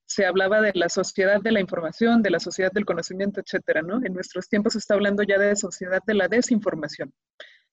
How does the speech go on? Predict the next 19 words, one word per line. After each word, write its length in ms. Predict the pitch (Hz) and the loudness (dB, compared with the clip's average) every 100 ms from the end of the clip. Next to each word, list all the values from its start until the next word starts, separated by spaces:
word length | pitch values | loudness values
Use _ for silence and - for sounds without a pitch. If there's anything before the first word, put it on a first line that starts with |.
| _ _ | _ _
porque 600 | 190 190 196 214 208 202 - | 2 4 2 0 0 0 -2
las 220 | 185 175 | -4 -2
dinámicas 540 | 190 196 226 226 220 | -2 2 4 4 0
que 80 | - | -2
tenemos 440 | 202 214 220 254 - | 0 0 2 0 0
apuntan 440 | - 202 - 214 | 0 0 2 2
un 160 | 208 208 | 2 0
poco 260 | 214 208 | -2 -2
más 380 | 202 214 - - | 2 0 0 -4
hacia, 520 | 185 185 190 180 175 - | -4 -4 -6 -4 -6 -6
hacia 300 | 180 - 196 | -10 -4 0
eso 360 | 208 214 262 294 | 0 0 0 0
y, 100 | 247 | -4
pues, 400 | - - - - _ _ _ _ _ | -10 -8 -8 -10 _ _ _ _ _
eso 320 | 214 208 240 | -6 -2 -4
golpea 540 | 208 202 202 220 208 208 | -2 -4 -2 0 0 -2
fuertemente 840 | - 196 - 202 202 190 - 190 - | -2 -4 -2 -2 -2 -4 -4 -4 -2
a 80 | 165 | -4
las 200 | 160 | -6